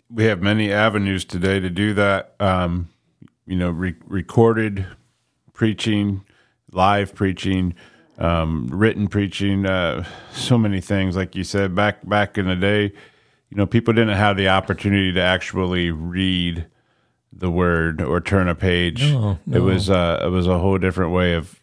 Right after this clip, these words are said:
Speaker 1: assimilating it into your mind and meditating. But, but we do have that opportunity, and, and if that's how we've come to, uh, obtain knowledge, um, what a great thing. Yeah, we have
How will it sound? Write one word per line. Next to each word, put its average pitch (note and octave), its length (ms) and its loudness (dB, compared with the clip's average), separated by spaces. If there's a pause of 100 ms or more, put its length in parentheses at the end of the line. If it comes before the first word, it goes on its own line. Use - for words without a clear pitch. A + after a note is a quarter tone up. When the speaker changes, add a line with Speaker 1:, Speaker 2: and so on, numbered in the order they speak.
Speaker 1:
assimilating F2+ 680 -2
it E2+ 120 -2
into E2+ 240 -4
your F2 100 -2
mind F#2 400 0
and E2+ 120 -4
meditating. F2+ 640 -2
But, F2 200 0 (260)
but F2 160 2
we A2 200 4
do A#2 240 2
have G2 240 2
that F2+ 160 0
opportunity, F2 760 0
and, F2 140 -2
and F2 220 -2
if E2 120 -6
that's G2+ 280 0
how F#2 180 0
we've F#2+ 260 -4
come F#2+ 320 0
to, F2 360 -4
uh, D2+ 280 -4
obtain F2 400 -4
knowledge, F2+ 580 -2 (600)
um, E2+ 420 -2 (280)
what G#2 200 -2
a F#2 80 -2
great F#2+ 300 -2
thing. F#2 640 -2
Yeah, F#2 280 0
we F2+ 220 0
have - 260 -2